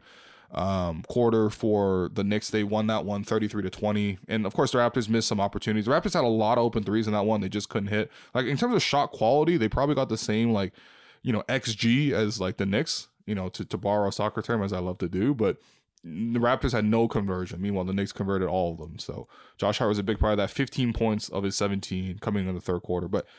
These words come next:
he was excellent, man. Great hustle player. Comes in with tremendous energy, attacks the glass, does smart things, knows how to play off of his old Villanova teammates.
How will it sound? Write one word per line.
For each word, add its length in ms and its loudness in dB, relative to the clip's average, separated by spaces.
he 60 0
was 80 4
excellent, 340 0
man. 200 2
Great 220 0
hustle 260 -2
player. 260 2
Comes 240 -2
in 480 0
with 140 -6
tremendous 400 2
energy, 340 2
attacks 320 -2
the 60 -6
glass, 400 4
does 180 2
smart 300 0
things, 540 2
knows 180 4
how 80 2
to 80 2
play 200 2
off 200 2
of 120 0
his 200 0
old 300 0
Villanova 400 0
teammates. 520 -2